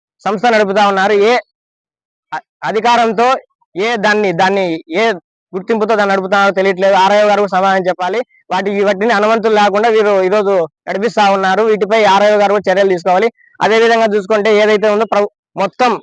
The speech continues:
పొద్దుటూరులో ఉన్న ప్రైవేట్ కాలేజీని ఒక సిండికేట్ గా ఏర్పడి, మాస్టర్ కాలేజీ కావచ్చు, గీతం కాలేజీ కావచ్చు, భావన కాలేజీ కావచ్చు, దీప్తి కాలేజీ, భాష్యం, చా-, చాలా కాలేజీల వరకు, అభ్యాస్ కాలేజీ లాంటి కాలేజీ అన్ని ఒక సిండికేట్ గా ఏర్పడి ప్రభుత్వ జూనియర్ కళాశాలను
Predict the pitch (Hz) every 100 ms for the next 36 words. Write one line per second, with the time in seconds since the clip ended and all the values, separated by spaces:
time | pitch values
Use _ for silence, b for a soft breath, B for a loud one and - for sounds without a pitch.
0 | - 196 202 226 226 214 208 202 226 220
1 | 208 208 208 220 196 196 208 214 220 220
2 | 202 202 190 208 220 247 _ - 185 208
3 | 214 208 208 208 202 196 190 220 190 202
4 | 208 202 202 196 196 190 185 240 262 _
5 | - 190 214 208 202 202 196 220 190 208
6 | 208 202 202 190 226 _ _ - 180 208
7 | - 202 185 170 165 185 220 233 214 214
8 | 214 208 202 196 226 202 180 214 190 208
9 | 202 196 190 - 185 180 202 247 226 202
10 | 208 208 214 208 208 190 202 254 311 _
11 | _ - 208 208 233 196 220 190 202 208
12 | 196 202 202 196 180